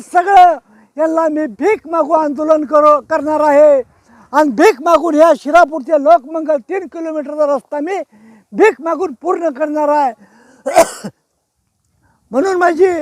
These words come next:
आपल्या पालकमंत्री सोलापूर जयकुमार गोरे मालकाला माझी विनंती आहे, <coughs>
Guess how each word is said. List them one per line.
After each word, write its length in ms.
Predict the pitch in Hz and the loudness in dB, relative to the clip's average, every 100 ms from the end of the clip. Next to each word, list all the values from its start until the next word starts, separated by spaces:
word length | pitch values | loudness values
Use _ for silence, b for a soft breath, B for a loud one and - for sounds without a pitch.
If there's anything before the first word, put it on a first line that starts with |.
| 220 _ _ _ - | -8 _ _ _ -4
आपल्या 420 | 285 277 311 294 | -2 2 2 2
पालकमंत्री 760 | - 285 320 302 339 311 294 302 | -2 -4 0 0 -2 -8 -8 -6
सोलापूर 500 | 262 285 285 302 277 | 0 2 2 -2 -4
जयकुमार 480 | 285 302 294 302 285 | 0 0 0 -4 -2
गोरे 280 | 294 294 | 0 0
मालकाला 460 | 320 311 285 311 320 | -2 -6 -6 -6 -4
माझी 320 | 311 294 294 | -4 -6 -6
विनंती 400 | 269 302 415 330 | -6 -6 -6 -4
आहे, 300 | 359 330 254 - b b b b b | -4 -2 -6 -12 b b b b b
<coughs> 600 | 587 640 679 - 254 - | -4 0 0 0 -6 -6